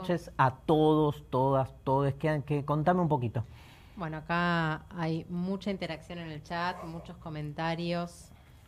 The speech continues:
Speaker 2: Em, por ejemplo,
Speaker 1: A ver.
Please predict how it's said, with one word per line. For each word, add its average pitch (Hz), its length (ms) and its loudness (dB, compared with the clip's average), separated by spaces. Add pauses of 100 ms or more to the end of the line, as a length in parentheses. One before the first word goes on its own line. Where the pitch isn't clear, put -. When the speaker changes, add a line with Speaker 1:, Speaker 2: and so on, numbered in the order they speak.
(120)
Speaker 2:
Em, 143 760 -6 (1000)
por 165 160 -8
ejemplo, 165 680 -8
Speaker 1:
A 135 80 2
ver. 120 140 2